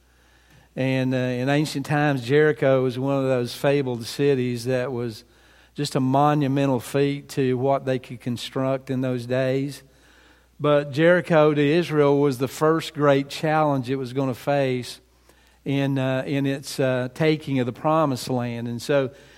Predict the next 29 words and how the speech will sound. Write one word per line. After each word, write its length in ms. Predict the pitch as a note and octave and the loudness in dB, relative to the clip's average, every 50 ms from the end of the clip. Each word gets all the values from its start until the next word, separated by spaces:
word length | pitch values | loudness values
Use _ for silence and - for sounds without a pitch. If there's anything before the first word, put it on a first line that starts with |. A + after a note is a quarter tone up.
| - - _ _ _ _ - - | -20 -20 _ _ _ _ -10 -6
uh, 180 | C#3+ B2+ C3+ | -4 -2 0
here 180 | C#3 D#3 E3+ F3 | 2 4 4 4
was 160 | F3 E3 C3+ | 4 2 2
Joshua 500 | C3 D#3+ D#3+ E3 D#3+ E3+ E3 - F3 D#3+ | 4 4 4 6 4 2 2 0 0 0
and 160 | D3+ D3 C#3 | 2 2 4
the 40 | C#3+ | 4
nation 320 | D3+ D#3+ D#3 - - D3 | 2 2 2 0 0 0
of 80 | C#3 C3+ | 0 2
Israel. 320 | D3 D3+ D#3+ C#3+ E3 D#3+ | 2 0 0 0 0 2
They 140 | D3 D3 C#3 | 4 4 4
were 80 | C3+ C3 | 4 4
across 440 | B2 - - D#3 D#3+ D#3+ D#3 - - | 0 0 0 2 2 2 2 0 -4
the 80 | D3 | -6
Jordan. 440 | C3 A#2+ C3+ D3 D3+ D3+ D#3 D3 D3 | -4 -2 0 2 4 4 2 2 2
They 100 | C#3+ C3+ | 2 2
were 140 | C3+ C3 B2+ | 2 0 -2
encamped, 560 | B2 A#2+ - E3 D#3 D3+ D3+ D3+ D3+ - - | -4 -4 -4 -4 -2 0 0 0 -2 -2 -2
and, 260 | C#3+ C3+ C3 B2+ A#2+ - - - - - _ - | -2 -2 -2 -4 -6 -10 -20 -20 -20 -20 _ -10
and 240 | - C3+ C3+ C#3 C#3 | -8 -6 -4 -2 2
they 120 | D3 D3 D3 | 2 4 4
were 220 | D3 C#3 C3+ C3+ | 4 2 2 0
looking. 640 | C#3 C3+ C#3 D3 E3 E3+ F3+ E3+ - C#3+ C3+ C3 | 0 0 2 4 4 4 4 2 0 -4 -4 -2
Joshua 500 | B2 C#3 C#3+ D3+ D#3+ D#3 - - D#3 D3 | 0 2 2 2 2 0 -2 0 0 0
was 200 | C#3 C3+ C3 A#2+ | 2 0 0 -2
looking 480 | A#2+ C3 D#3 E3 F3 E3+ E3+ D#3 C#3+ C#3 | 0 2 4 4 4 2 0 -4 -4 -4
at 100 | C3+ A#2+ | -4 -4
this 200 | C#3 C#3+ C3 - | -4 -6 -6 -6
great 400 | - - C#3+ C3+ C3+ C3 C#3 - | -4 -4 -2 0 -2 -2 -4 -8
city. 580 | - - - D#3+ D#3 D3 C3+ A#2+ A2 G#2 G2 | -12 -8 -4 -2 -2 0 -2 -2 -6 -10 -12